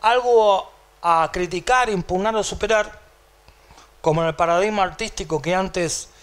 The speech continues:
evocamos, a partir del arte pop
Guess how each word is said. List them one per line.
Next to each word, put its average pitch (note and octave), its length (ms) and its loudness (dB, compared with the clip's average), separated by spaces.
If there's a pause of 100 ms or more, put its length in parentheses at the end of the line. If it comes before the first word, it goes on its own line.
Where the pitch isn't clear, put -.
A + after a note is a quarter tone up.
(260)
evocamos, F3+ 640 0 (440)
a E3+ 100 2
partir F#3 280 2
del E4 160 2
arte D#4 240 -2
pop C4+ 340 2